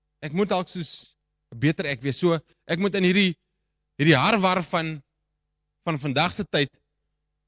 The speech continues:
waar dit soos alles de mekaar is en chaos is, en baie kompleks is, moet ek nou f-, my vrede gaan kry, maar daarvoor het ek 'n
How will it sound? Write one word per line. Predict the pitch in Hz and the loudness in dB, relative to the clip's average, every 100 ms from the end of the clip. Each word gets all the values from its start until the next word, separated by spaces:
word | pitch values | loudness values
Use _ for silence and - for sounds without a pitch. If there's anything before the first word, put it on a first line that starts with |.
| _ | _
waar | 131 156 | 0 0
dit | 156 | -2
soos | 160 | -8
alles | - 202 165 | -4 -2 0
de | 185 | -2
mekaar | 180 - 160 160 | -2 -2 -2 -2
is | 160 | -4
en | 135 147 | -8 -10
chaos | - 156 160 135 | -6 -4 -4 -6
is, | 117 - - - _ _ - | -10 -10 -16 -20 _ _ -6
en | 147 | -4
baie | 123 160 226 | 0 0 0
kompleks | - 196 - 226 - - | -2 -4 0 0 0 -8
is, | 82 - - _ _ _ _ _ _ _ _ _ _ _ - | -14 -16 -20 _ _ _ _ _ _ _ _ _ _ _ -8
moet | 170 | -4
ek | 185 190 - - _ _ _ _ _ | 0 0 -2 -14 _ _ _ _ _
nou | 139 | 0
f-, | 131 - _ _ _ | 0 -6 _ _ _
my | 110 120 | -6 -2
vrede | 196 190 156 | 0 0 0
gaan | 151 | -4
kry, | 151 151 | -2 -2
maar | 143 - _ - | -2 -6 _ -6
daarvoor | 135 180 170 | -4 -2 -4
het | 139 | -6
ek | 127 | -6
'n | 139 127 | -8 -10